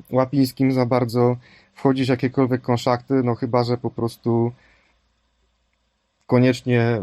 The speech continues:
będziecie sobie wmawiać, że może innym razem w innych okolicznościach coś tam jednak zadziała lepiej. Ja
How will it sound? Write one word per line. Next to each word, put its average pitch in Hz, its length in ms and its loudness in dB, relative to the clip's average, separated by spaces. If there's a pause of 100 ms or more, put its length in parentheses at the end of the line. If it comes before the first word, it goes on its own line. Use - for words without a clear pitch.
będziecie 120 460 -4
sobie 117 460 0 (460)
wmawiać, 120 580 0
że 104 520 -4 (2500)
może 113 460 0
innym 120 720 2
razem 110 680 -2 (400)
w 95 80 -6
innych 120 260 2
okolicznościach 117 800 -2 (120)
coś 113 360 -2
tam 107 360 -2 (800)
jednak 113 720 0 (200)
zadziała 117 800 2 (720)
lepiej. 101 640 0
Ja 120 360 2